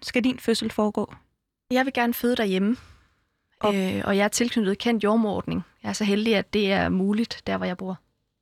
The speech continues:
Speaker 1: Hvad, hvad er det?
Speaker 2: Det er, hvor jeg som, øh, hvor jeg har, jeg er tilknyttet tre jordmødre, som jeg så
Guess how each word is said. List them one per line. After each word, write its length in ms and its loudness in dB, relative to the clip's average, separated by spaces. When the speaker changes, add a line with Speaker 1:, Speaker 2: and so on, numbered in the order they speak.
Speaker 1:
Hvad, 500 2
hvad 160 0
er 40 2
det? 160 -2
Speaker 2:
Det 200 4
er, 280 0
hvor 240 0
jeg 240 0
som, 540 -4
øh, 460 -6
hvor 140 2
jeg 100 2
har, 260 -2
jeg 80 -4
er 40 2
tilknyttet 640 -2
tre 180 -2
jordmødre, 720 0
som 220 -2
jeg 120 -2
så 200 -2